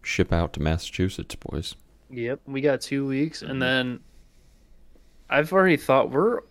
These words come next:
Speaker 2: over halfway through this season of shows as well.
Speaker 3: Oh my god! You're
Speaker 2: Most
Speaker 3: fucking
Speaker 2: shows,
Speaker 3: right.
Speaker 2: most shows just hit episode six or seven this week.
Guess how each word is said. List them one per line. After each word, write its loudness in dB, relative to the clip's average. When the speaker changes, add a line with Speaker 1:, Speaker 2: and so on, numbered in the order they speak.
Speaker 2:
over 0
halfway -2
through -10
this -6
season -8
of -10
shows -2
as -12
well. -4
Speaker 3:
Oh 0
my -6
god! -4
You're -6
Speaker 2:
Most 2
Speaker 3:
fucking 2
Speaker 2:
shows, 6
Speaker 3:
right. -6
Speaker 2:
most 0
shows 4
just -4
hit 0
episode -4
six -4
or -8
seven -8
this -12
week. -10